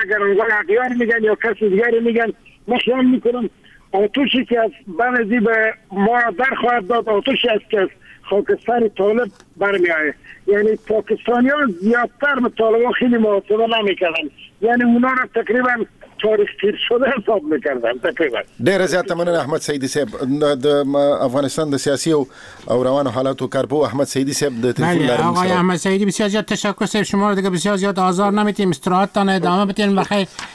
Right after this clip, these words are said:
Speaker 3: باز در برنامه آینده باز هم انشالله استفاده می‌کنیم از شما. بسیار زیاد تشکر از اشتراکتان.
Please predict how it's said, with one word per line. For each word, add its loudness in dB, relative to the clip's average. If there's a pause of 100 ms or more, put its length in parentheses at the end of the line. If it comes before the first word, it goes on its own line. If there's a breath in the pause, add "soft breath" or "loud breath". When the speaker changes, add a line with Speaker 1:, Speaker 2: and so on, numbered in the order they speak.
(140 loud breath)
Speaker 3:
باز 2
در 2
برنامه 0
آینده 0
باز 0
هم 2
انشالله 0
استفاده -2
می‌کنیم 0
از -2
شما. 0
بسیار 0
زیاد 0
تشکر -2
از 0
اشتراکتان. -4